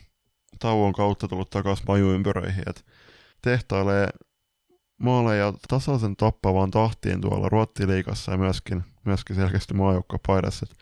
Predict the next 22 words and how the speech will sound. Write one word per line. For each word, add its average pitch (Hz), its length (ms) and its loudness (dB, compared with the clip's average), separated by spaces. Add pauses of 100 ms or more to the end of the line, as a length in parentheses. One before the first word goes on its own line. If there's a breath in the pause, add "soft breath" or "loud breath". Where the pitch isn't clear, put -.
(480 loud breath)
sata 113 280 0
maalia 98 420 2
on, 95 60 -2 (920)
on, 98 200 2
tota, 95 340 -4
huikea 98 380 4
saavutus, 92 600 0
ja 95 140 -2 (440 soft breath)
kuten 98 220 0
tuossa 101 260 -2
nähtiin, 98 260 0
niin 95 240 2
kun 98 140 -4
Veeralla 98 280 2
on 95 60 0
tällä 98 140 0
hetkellä 98 220 -2
kaks-, - 320 -4 (180)
kahdeksankymmentäkuusi 107 640 2
tehtyä 92 340 -4
maalia, 92 460 -2
niin 101 260 -4